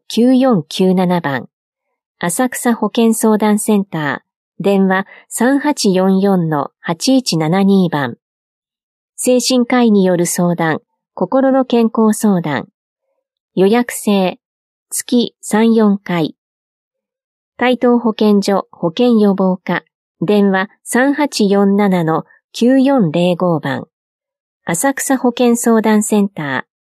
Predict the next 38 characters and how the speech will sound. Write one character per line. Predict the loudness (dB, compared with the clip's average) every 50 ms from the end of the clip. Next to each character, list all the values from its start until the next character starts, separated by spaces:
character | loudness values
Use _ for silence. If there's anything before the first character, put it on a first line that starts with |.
| _ _ _
ー。 | -2
電 | 0 0 2 2 2
話 | 0 -2 -4 -6 -12 _ _
三 | _ -4 -2 0 0 0
八 | 0 -2 -4 -2 0 0 2
四 | 2 2 2 2 2
四 | 2 2 0 0 0 -2
の | -2 -4 -4 -6 _
八 | _ -8 -8 -6 -2 0 0 0
一 | 0 0 -2 -4
七 | -2 -2 0 0 2 2
二 | 2 2 2 2 0
番。 | -2 -6 -8 -8 -10 _ _ _ _ _ _ _ _ _ _ _ _ _ _ _ _ _ _ _ _ _ _ _ _ _ _ _ _ _ _ _ _ _ _ _ _ _ _ _ _ _ _ _ _
ラ | -4 0 2
イ | 2 4 4
ン | 4 2
で | 2 2
の | 2 0
相 | 0 2 2 2 2 2
談。 | 2 0 -2 -2 -4 _ _ _ _ _ _ _ _ _ _ _
心 | -4 -4 0 0 0 2 2 0
と | 2 2 2 2
生 | 2 0
き | -2 -10 -6
方、 | -4 -4 -4 -2 -2 -4 -4 -6 _ _ _ _
何 | -2 0 0 2 2
で | 2 2 2
も | 0 0
相 | 0 0 2 2 2
談。 | 0 -2 -6 -6 -8 -12 _ _ _ _ _ _ _ _ _ _ _ _ _ _ _ _ _ _ _ _ _
友 | 0 2 2 2
達 | 2 0 -2 -2 -2 0
登 | 2 2 2
録 | 2 0 2 0
に | 0 0
つ | 0 0 0
い | 0 0
て | 0 -2 -2 -2 -4